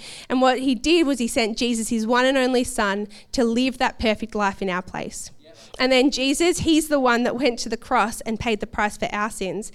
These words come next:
Speaker 1: but he was raised again, meaning that we can have relationship with God. It is good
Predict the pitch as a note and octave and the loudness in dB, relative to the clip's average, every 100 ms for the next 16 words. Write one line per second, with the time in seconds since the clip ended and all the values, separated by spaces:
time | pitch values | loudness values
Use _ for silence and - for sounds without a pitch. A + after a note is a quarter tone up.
0 | - - A#3 A3+ A3+ A3 G#3 A3 A#3 A#3 | -18 -6 -2 2 2 0 0 2 0 -2
1 | A3 G#3+ G#3 G#3 G#3+ A3+ A3 G#3+ A3 G#3+ | -2 0 0 2 2 2 0 0 -2 -2
2 | G3 G3 G3 F#3+ F#3+ G#3 G#3 F#3+ F#3 E3 | -4 -4 -4 -4 -4 -4 -6 -6 -8 -10
3 | - - - F#3 F#3 F3+ E3 B2 G3+ A#3+ | -16 -14 -4 -4 -2 -6 -4 -4 -2 0
4 | A3+ A3+ - B3 A#3+ A#3 A3+ | 0 0 -4 0 4 4 2